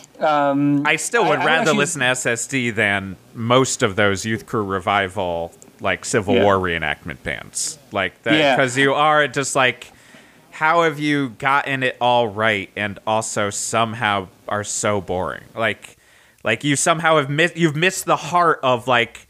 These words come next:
Speaker 2: this part should be awesome. It should be awesome when this part kicks in. But instead, it's just kind of, like, happening. Um,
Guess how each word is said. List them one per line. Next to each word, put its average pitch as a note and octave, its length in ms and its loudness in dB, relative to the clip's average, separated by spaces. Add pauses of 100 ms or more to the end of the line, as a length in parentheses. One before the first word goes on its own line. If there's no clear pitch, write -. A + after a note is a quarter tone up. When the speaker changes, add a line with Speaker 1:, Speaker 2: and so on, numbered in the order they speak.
(760)
Speaker 2:
this D#3+ 260 0
part A3+ 320 0
should F#3+ 560 0
be C3 240 -2
awesome. C#3+ 540 0 (180)
It C#3 100 0
should A3+ 440 2
be D#3 160 4
awesome C#3+ 400 2
when A2 140 -2
this A2 120 -2
part G#2+ 300 0
kicks - 340 -4
in. G#2 300 -2 (840)
But B2 160 2
instead, B2+ 480 -2
it's C3 160 -4
just B2+ 180 -6
kind A#2+ 220 0
of, G#2+ 100 -2
like, G2 220 -4
happening. F2+ 680 -4 (480)
Um, G2 500 0